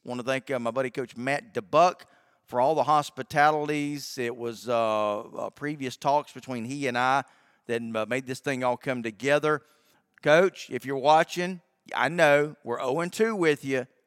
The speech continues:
Don't give up on us, okay? Don't kick us out. Don't kick us to the curb.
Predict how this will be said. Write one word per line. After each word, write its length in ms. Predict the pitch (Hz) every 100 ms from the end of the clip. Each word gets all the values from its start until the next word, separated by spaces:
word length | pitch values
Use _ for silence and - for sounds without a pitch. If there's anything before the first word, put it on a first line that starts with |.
| _ _ 104
Don't 300 | 143 165 170
give 180 | 214
up 220 | 208 180 170
on 260 | 143 139
us, 200 | 139 -
okay? 460 | 131 127 139 143 147 _ _ _ _ _ -
Don't 200 | 131 -
kick 220 | 180 180
us 140 | 190
out. 360 | 190 170 151 143 _ _ _ _ _
Don't 160 | - 131
kick 180 | 160 175
us 80 | 180
to 120 | 190
the 100 | 190
curb. 560 | - 185 160 147 151